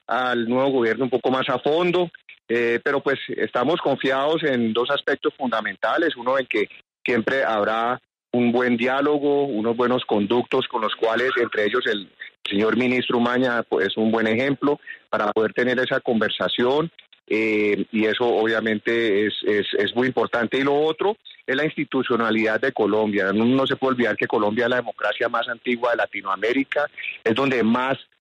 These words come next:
tiempo ha habido, eh, de, democracia en Latinoamérica. Somos santanderianos, como decimos, y confiemos en que ese balance de poderes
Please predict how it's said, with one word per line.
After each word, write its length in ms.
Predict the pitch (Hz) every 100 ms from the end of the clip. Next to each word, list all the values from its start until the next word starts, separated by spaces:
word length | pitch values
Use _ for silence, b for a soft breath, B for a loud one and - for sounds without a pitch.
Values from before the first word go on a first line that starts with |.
| _ _ -
tiempo 500 | 160 180 165 127 117
ha 60 |
habido, 420 | 120 131 139 131
eh, 320 | 120 110 101 95
de, 160 | 107
democracia 680 | - 107 104 95 113 113 139
en 60 | 131
Latinoamérica. 840 | 113 101 98 101 135 151 - 143 - B B _ -
Somos 280 | 110 127 - - -
santanderianos, 880 | 107 104 101 98 104 131 156 156 147
como 220 | 120 110
decimos, 480 | 104 147 156 170 143
y 180 | 117 - _ _
confiemos 520 | - - 127 131 147 151
en 140 | 135
que 200 | 113 107
ese 180 | 110 135
balance 440 | 120 110 117 139
de 120 | 135
poderes 480 | 131 107 110 113 123